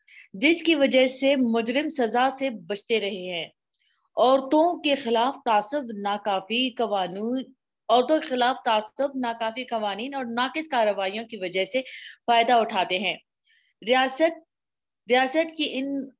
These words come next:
अ, मजलूमों, रियासत की इन मजलूमों के हवाले से बेहिसी और अदलिया तक इंसाफ के हुसूल में ताख़ीर की वजह से ये तबका बुरी तरह मुतासिर हो रहा है।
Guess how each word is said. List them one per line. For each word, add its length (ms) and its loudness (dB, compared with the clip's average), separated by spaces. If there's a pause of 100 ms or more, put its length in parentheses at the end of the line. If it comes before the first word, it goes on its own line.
अ, 160 0
मजलूमों, 1000 0 (200)
रियासत 440 -2
की 80 -6
इन 220 -6
मजलूमों 400 -4
के 100 -6
हवाले 420 -2
से 260 -6
बेहिसी 640 -4
और 160 -2
अदलिया 500 -4
तक 260 -2 (1080)
इंसाफ 640 2
के 160 4
हुसूल 420 2
में 260 0
ताख़ीर 560 0
की 80 -4
वजह 240 -4
से 200 -4
ये 300 -6
तबका 440 -4
बुरी 360 -4
तरह 220 -2
मुतासिर 420 -8
हो 140 -4
रहा 240 -4
है। 200 -4